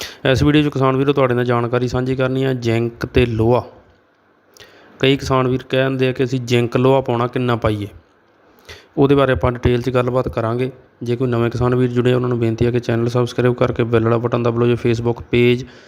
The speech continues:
ਐਗਰੀਕਲਚਰ ਇਨਫੋਰਮੇਸ਼ਨ ਪੰਜਾਬੀ ਡਾਕਟਰ ਗੁਰਮਿੰਦਰ ਸਿੰਘ ਬਰਾੜ ਨਾਲ ਪੰਜਾਬੀ 'ਚ ਲਿਖਿਆ ਹੋਇਆ ਹੁੰਦਾ, ਐਗਰੀਕਲਚਰ ਇਨਫੋਰਮੇਸ਼ਨ ਪੰਜਾਬੀ ਇੰਗਲਿਸ਼ 'ਚ ਲਿਖਿਆ,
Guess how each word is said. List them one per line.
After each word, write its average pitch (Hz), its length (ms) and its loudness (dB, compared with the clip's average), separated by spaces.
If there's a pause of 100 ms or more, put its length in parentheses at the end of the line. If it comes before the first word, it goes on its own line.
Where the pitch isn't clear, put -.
(420)
ਐਗਰੀਕਲਚਰ 131 640 2
ਇਨਫੋਰਮੇਸ਼ਨ 120 580 -2
ਪੰਜਾਬੀ 117 360 -2
ਡਾਕਟਰ 117 300 0
ਗੁਰਮਿੰਦਰ 113 360 -2
ਸਿੰਘ 117 220 -2
ਬਰਾੜ 110 260 2
ਨਾਲ 110 220 0
ਪੰਜਾਬੀ 113 360 -2
'ਚ 113 80 0
ਲਿਖਿਆ 110 260 0
ਹੋਇਆ 107 200 2
ਹੁੰਦਾ, 117 300 -4 (120)
ਐਗਰੀਕਲਚਰ 117 560 0
ਇਨਫੋਰਮੇਸ਼ਨ 113 520 0
ਪੰਜਾਬੀ 113 280 -2
ਇੰਗਲਿਸ਼ 113 260 -2
'ਚ - 60 -4
ਲਿਖਿਆ, 120 280 2